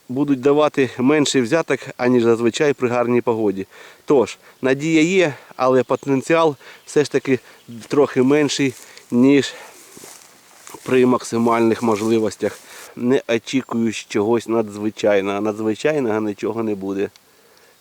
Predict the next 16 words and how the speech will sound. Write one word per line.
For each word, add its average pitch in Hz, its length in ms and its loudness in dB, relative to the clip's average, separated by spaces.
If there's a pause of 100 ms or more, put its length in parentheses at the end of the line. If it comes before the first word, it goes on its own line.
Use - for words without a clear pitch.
Хоча 147 260 -4
є 147 180 2
липи, 151 300 0
які, 127 360 -2 (800)
які 110 340 -6
вкриті 131 580 -2
бутонами 120 720 2 (500)
просто 196 340 -2
надзвичайно. 107 760 0
Якось 127 340 -2
оця, 113 340 -2 (140)
до 104 320 -4
якої 107 400 2
я 107 120 2
зараз 107 280 0
підійду. 101 640 -6